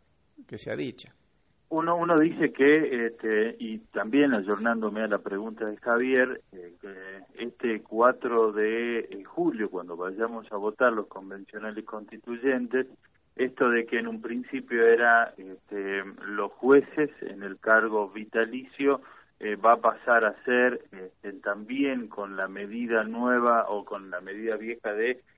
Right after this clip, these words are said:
Speaker 2: cada seis años, este, eh, poder tener la posibilidad de que el Ejecutivo, este, tenga la posibilidad de, eh,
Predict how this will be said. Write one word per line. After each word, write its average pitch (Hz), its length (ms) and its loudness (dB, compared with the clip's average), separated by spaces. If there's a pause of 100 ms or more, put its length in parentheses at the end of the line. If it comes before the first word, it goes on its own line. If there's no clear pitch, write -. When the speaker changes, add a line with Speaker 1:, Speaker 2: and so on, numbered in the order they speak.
Speaker 2:
cada 101 260 -2 (100)
seis 113 200 -6 (100)
años, 123 420 -2 (120)
este, 101 360 -6 (360)
eh, 98 200 -6
poder 113 460 2
tener 110 300 -2
la 110 100 -2
posibilidad 117 540 -2
de 113 100 2
que 104 120 -10
el 98 100 -10
Ejecutivo, 117 800 -4 (280)
este, 87 420 -10 (140)
tenga 113 320 -2
la 95 120 -6
posibilidad 104 520 -4
de, 110 240 0
eh, 117 160 -8